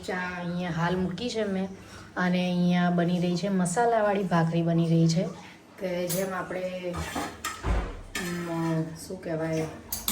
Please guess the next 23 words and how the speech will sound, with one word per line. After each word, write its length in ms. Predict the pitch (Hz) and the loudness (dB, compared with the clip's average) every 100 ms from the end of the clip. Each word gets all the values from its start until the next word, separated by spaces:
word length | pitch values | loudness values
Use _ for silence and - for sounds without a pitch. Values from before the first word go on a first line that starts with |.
| - - - - - 185 | -4 -6 -10 -4 -2 -2
ઢેબરા 320 | 185 165 185 | -2 -2 0
બનાવીએ 480 | 202 196 202 220 220 | 0 -2 -2 0 0
છીએ 140 | 202 | -2
એવી 100 | 190 | -4
રીતે 220 | 170 175 202 | -6 -4 -4
જ 120 | - | -4
કકરા 280 | 180 - 180 | -4 -4 -6
લોટ, 260 | 180 165 | -6 -6
જે 100 | 185 | -6
ભાખરીનો 540 | 165 170 165 175 185 185 | -6 -4 -4 -4 -4 -2
લોટ 260 | 185 185 | -2 -2
હોય 120 | 190 | -2
છે 380 | 190 175 165 - - - | -4 -6 -8 -16 -18 -8
એમાં 200 | 185 196 | -4 -2
મસાલો 420 | 190 180 196 202 | -2 -2 0 0
કરી 240 | 202 185 175 | 2 0 -2
દીધો 320 | 175 160 170 | -4 -2 -4
છે 100 | 170 | -2
અને 160 | 165 | -4
મેથી 480 | 180 180 160 - 185 | -4 -4 -6 -6 -6
પણ 140 | 196 185 | -4 -4
નાખી 320 | 180 165 175 | -4 -4 -6
છે 420 | 160 226 - - | -8 -8 -10 -16